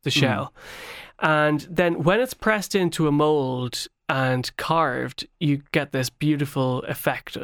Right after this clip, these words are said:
Speaker 1: this marble effect. But it meant that you could have a malleable material that eventually hardened, right?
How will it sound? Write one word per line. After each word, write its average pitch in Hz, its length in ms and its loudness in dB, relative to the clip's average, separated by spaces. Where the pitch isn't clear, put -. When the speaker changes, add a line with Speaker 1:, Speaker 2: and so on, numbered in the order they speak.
Speaker 1:
this 131 340 -6
marble 135 520 0
effect. 135 560 -6
But 151 160 0
it 156 160 0
meant 202 280 0
that 170 260 0
you 160 160 2
could 156 140 0
have 202 200 2
a 233 60 2
malleable 180 580 2
material 143 580 2
that 131 180 0
eventually 135 480 -2
hardened, 131 580 -2
right? 147 300 -2